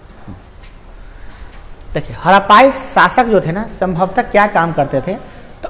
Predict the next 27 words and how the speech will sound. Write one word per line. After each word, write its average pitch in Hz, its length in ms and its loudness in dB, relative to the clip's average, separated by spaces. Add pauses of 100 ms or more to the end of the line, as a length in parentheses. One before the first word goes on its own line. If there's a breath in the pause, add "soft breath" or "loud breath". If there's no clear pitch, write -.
अनुष्ठानिक 214 680 0
कार्य 180 200 4
करते 107 300 -2
थे, - 160 -10 (160)
अनुष्ठान 165 400 -4
करते 170 260 -8
थे। 165 140 -14 (540 loud breath)
उनकी 214 280 2
याद 226 220 8
में 247 260 4
बनाए 208 360 4
जाने 208 380 2 (120)
वाले 175 260 4
चित्र, 190 400 -2 (220)
मोहर 175 460 4 (260)
उत्कीर्णित 196 520 -2
करते 151 260 0
थे। - 340 -10 (260 loud breath)
उनके 160 180 -2
याद 180 240 4
में 190 160 0
कुछ 190 160 -2 (100)
तस्वीर 185 480 0
या 151 200 0
पत्थर 151 360 -4
पे 170 160 -4
कोई 165 200 -2